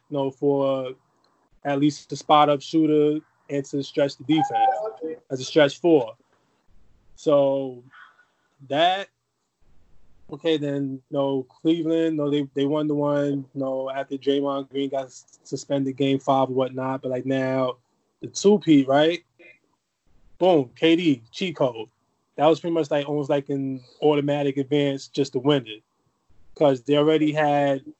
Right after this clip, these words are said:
you know, a good, a good, you know, stacked team or whatever. You know, Andre Iguodala still, like, they pretty much, like, had the entire team that they won with,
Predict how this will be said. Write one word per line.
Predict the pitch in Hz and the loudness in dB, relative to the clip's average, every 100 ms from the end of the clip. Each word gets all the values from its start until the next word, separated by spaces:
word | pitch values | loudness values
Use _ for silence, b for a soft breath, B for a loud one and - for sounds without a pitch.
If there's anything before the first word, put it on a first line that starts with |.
| _ | _
you | 151 | -8
know, | 143 139 139 139 | 0 2 2 0
a | 139 | -4
good, | 127 147 147 147 135 _ _ - - - _ _ - | -2 2 2 2 -2 _ _ -20 -20 -20 _ _ -16
a | 131 | -4
good, | 147 151 151 143 147 | 4 6 6 2 0
you | |
know, | 147 139 139 | 0 2 0
stacked | - 151 143 139 | -2 -2 -2 -4
team | - 165 | -6 -2
or | 151 | 0
whatever. | 139 139 131 | 0 0 -2
You | 135 131 - - - _ _ _ _ 147 | -6 -6 -10 -18 -20 _ _ _ _ -2
know, | 135 135 135 | 0 0 -2
Andre | 127 143 139 143 | -2 -2 -2 -2
Iguodala | 139 139 143 143 | -2 0 2 0
still, | 139 151 147 147 | -2 0 0 0
like, | 143 139 | -2 -2
they | 143 | -4
pretty | 143 165 | -2 0
much, | 160 160 | 2 0
like, | 147 139 | -4 -4
had | 151 143 | -2 -2
the | 139 | -2
entire | 135 160 143 135 | -2 0 -2 -4
team | - 156 139 | -12 -14 -4
that | 143 135 | -4 -4
they | 135 | -12
won | 123 151 139 | -6 -6 -6
with, | 131 127 - | -14 -20 -20